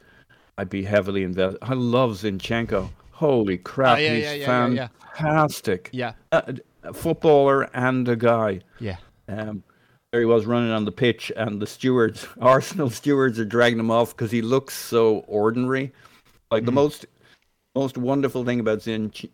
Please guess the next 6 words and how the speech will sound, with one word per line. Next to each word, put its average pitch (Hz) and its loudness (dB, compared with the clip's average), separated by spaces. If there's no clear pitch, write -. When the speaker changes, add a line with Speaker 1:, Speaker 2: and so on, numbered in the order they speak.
Speaker 1:
Zinchenko 110 -4
is 104 -10
that 104 -2
he's 98 -6
all 127 4
that 110 2